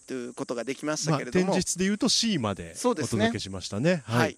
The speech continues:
Speaker 1: で、ここからですね、えっと、来週は、えっと、その、本当にその展覧会の中の一つの柱にもなります、
Speaker 2: うん。
Speaker 1: そのニューペインティングを含むですね、
Speaker 2: はい。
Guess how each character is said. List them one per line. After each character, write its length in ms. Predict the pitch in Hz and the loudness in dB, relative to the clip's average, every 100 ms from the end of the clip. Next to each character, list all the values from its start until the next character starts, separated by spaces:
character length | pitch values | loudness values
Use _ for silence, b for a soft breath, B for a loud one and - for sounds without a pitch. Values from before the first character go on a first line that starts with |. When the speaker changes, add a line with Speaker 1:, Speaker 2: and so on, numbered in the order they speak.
| - | -4
Speaker 1:
で、 220 | 175 170 | -2 -2
こ 120 | - | -6
こ 100 | 277 | -2
か 100 | 254 | 2
ら 120 | 247 | 4
で 120 | 214 175 | 4 0
す 120 | 151 | -2
ね、 180 | 139 123 | -2 -4
え 40 | |
っ 20 | |
と、 100 | 131 | -2
来 200 | 143 180 | 2 2
週 340 | 185 208 202 202 | 4 4 6 6
は、 260 | 240 208 - | 6 4 2
え 100 | 151 | -4
っ 40 | |
と、 260 | - 143 139 | -4 -4 -4
そ 160 | 147 | -4
の、 220 | 127 123 117 | -4 -4 -4
本 160 | 185 | 0
当 140 | 196 190 | 4 4
に 80 | |
そ 140 | 175 170 | 4 2
の 180 | 156 - - | 2 -2 -2
展 160 | 151 | 2
覧 120 | 147 | 2
会 140 | 143 143 | 2 0
の 60 | |
中 200 | 143 135 | 0 -4
の 100 | 127 | -6
一 180 | 123 165 | -4 -6
つ 60 | 143 | -6
の 80 | 123 | -8
柱 360 | 139 180 170 | -4 0 2
に 100 | 170 | 2
も 80 | 135 | 0
な 100 | 123 | -2
り 80 | 123 | -4
ま 100 | 123 | -4
す、 120 | 131 | 2
Speaker 2:
う 20 | |
ん。 100 | 120 | 4
Speaker 1:
そ 40 | 95 | 4
の 0 | |
ニ 140 | 156 | 2
ュ 80 | 208 | 2
ー 20 | |
ペ 160 | - 208 | 4 4
イ 60 | |
ン 120 | 202 170 | 2 -2
テ 120 | 143 | -4
ィ 80 | 123 | -2
ン 80 | |
グ 180 | 123 123 - 98 90 | -4 -8 -6 -6 -2
を 80 | 180 | -2
含 260 | - 196 | -2 -2
む 80 | 165 | -2
で 100 | 123 | -4
す 140 | - 175 | -4 0
ね、 80 | |
Speaker 2:
は 60 | |
い。 40 | 180 | 0